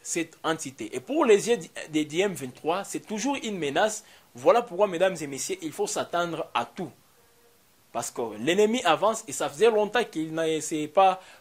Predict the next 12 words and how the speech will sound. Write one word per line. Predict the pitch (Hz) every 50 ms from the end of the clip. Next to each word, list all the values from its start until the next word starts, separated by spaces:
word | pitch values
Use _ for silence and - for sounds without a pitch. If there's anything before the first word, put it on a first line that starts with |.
| _ _
aussi | 156 139 - - - -
emparé | 143 135 127 - 143 143 165 180
des | 160 135 131 123
entités | 139 139 135 - 147 131 - 180 165 127 - - - - _ _ _ _
très | - 233 233 226
importantes, | 240 214 - - 180 151 151 - 170 180 202 208 202 - _ _ _ _ _ _ -
même, | 143 214 254 233 208
euh, | 190 190 185 180 180 175 175 175 175 165
des | 156 160 175 175 165 165 165 160 156 165 165 - - 151 - _
localités | - 147 160 160 165 170 180 175 175 170 165 160 156 160 - - 196 190 175 135 - - - - - - _ _ _ _
à | - - 151 151
faible, | - - - 254 254 190 160 165 165 147 131